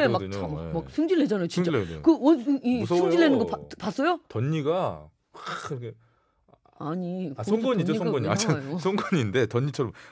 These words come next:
Speaker 1: 아주 <laughs> 순간 그게
Speaker 2: 막 이런 소리 내고
Speaker 1: 어!
Speaker 2: 막 이러잖아요.
Speaker 1: 어!
Speaker 2: 아니, 고양이는 달라요.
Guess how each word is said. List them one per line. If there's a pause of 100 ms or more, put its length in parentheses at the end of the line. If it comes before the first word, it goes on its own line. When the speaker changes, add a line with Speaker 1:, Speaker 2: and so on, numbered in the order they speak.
Speaker 1:
아주
<laughs>
순간
그게 (440)
Speaker 2:
막
이런
소리
내고
Speaker 1:
어!
Speaker 2:
막
이러잖아요.
Speaker 1:
어! (1400)
Speaker 2:
아니,
고양이는
달라요.